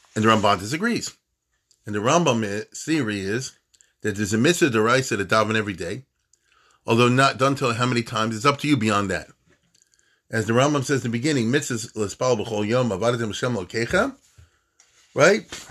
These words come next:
But, "Ein minyan atfilos min haTorah, ve'in mishnah atfilos min haTorah, ve'in l'tfilos man kavua min haTorah."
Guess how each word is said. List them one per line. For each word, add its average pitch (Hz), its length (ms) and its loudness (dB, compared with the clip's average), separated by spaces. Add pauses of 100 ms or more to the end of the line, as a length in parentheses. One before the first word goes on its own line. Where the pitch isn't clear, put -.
(200)
But, 185 540 4 (260)
"Ein 156 200 2
minyan 147 240 0
atfilos 127 400 -4
min 123 180 0
haTorah, 117 340 -2 (280)
ve'in 98 100 -6
mishnah 127 300 0
atfilos 113 300 -2
min 110 120 -2
haTorah, 107 340 0 (300)
ve'in 113 160 2
l'tfilos 107 360 0
man 107 360 -2
kavua 110 340 2
min 87 120 -6
haTorah." 82 260 -12